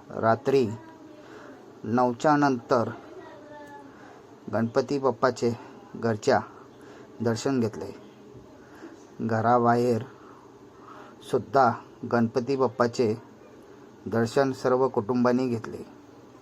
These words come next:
अख्खा दिवस उपवास असल्यामुळे संध्याकाळी देवबाप्पाची पूजा करून झाल्यानंतर आमच्या शेजारी असलेले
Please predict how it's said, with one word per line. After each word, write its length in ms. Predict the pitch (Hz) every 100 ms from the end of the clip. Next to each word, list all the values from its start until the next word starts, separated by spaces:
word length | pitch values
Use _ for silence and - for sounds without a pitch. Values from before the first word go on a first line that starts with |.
| - - - - - - - - - - - - -
अख्खा 400 | 113 - - 151
दिवस 520 | 139 135 135 - - - -
उपवास 320 | 113 139 139 - -
असल्यामुळे 680 | 113 135 139 135 127 104 120 - - -
संध्याकाळी 680 | 117 117 135 131 135 131 123 131 - - - - - - -
देवबाप्पाची 840 | 117 123 120 113 131 123 143 120 - - - - - - -
पूजा 260 | 110 135
करून 380 | 131 131 127 135 131 - - - - - - - - 117
झाल्यानंतर 840 | 120 120 135 135 123 117 123 113 120 - - - - - - - - - -
आमच्या 400 | 120 117 143 139
शेजारी 520 | - 120 127 127 135
असलेले 680 | 123 113 123 123 123 123 120